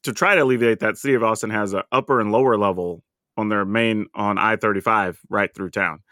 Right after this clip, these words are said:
But even that can get congested. So they ended up making this highway that goes from the north side of Austin all the way around the city down to, well, you can pretty much drive it close to San Antonio, if I remember right. But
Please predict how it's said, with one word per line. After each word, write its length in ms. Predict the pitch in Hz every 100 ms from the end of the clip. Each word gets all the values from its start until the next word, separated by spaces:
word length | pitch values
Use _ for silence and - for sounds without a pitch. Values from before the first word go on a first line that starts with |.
| _ _ _
But 80 | 123
even 140 | 127 123
that 200 | 147 -
can 100 | 117
get 180 | 107 -
congested. 440 | 98 98 - 95
So 100 | - 123
they 80 |
ended 140 | 165 160
up 100 | 131
making 380 | 139 139 127 117
this 160 | 104
highway 480 | 160 214 135 98 95 _ _ _ _ 120
that 100 | 120
goes 180 | 123
from 160 | 123 120
the 60 | 110
north 240 | 135 165
side 240 | 151 139 123
of 60 |
Austin 440 | 113 110 - 110 101
all 200 | 117 135
the 60 | 147
way 120 | 143
around 340 | 131 123 120 117
the 60 |
city 260 | - 110 104
down 360 | 101 101 98 92
to, 520 | 101 98 95 92 90 _ -
well, 200 | 101 98
you 80 | 104
can 100 | 139
pretty 180 | 277 285
much 180 | 135 -
drive 240 | 113 117
it 80 | -
close 240 | 117 110
to 60 | 104
San 180 | 107 98
Antonio, 480 | 82 107 95 71 - -
if 120 | 101
I 40 |
remember 280 | 95 107 95
right. 180 | 78 73 _ _ _ _ _ _ _ _ _ _ _ -
But 380 | 110 131 123